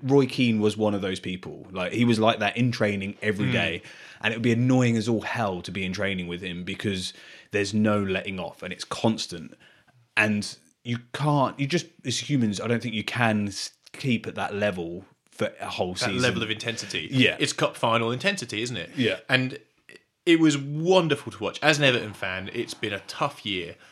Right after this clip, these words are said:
Speaker 2: Very rare do I wake up in a good mood. But it was just a wonderful weekend. Uh, the same as you. When you watch it, it's so hard not to love what was going on.
Speaker 1: Yeah.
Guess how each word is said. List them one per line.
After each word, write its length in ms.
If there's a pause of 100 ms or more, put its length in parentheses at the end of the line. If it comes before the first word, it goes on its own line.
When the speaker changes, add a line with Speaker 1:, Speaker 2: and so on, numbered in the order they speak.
(200)
Speaker 2:
Very 280
rare 300
do 100
I 60
wake 260
up 140
in 60
a 60
good 260
mood. 340 (420)
But 280 (180)
it 140
was 140
just 200
a 60
wonderful 720
weekend. 460
Uh, 80
the 80
same 280
as 140
you. 220 (260)
When 140
you 120
watch 360
it, 80
it's 180
so 340
hard 420
not 220
to 80
love 340
what 140
was 120
going 300
on. 100
Speaker 1:
Yeah. 60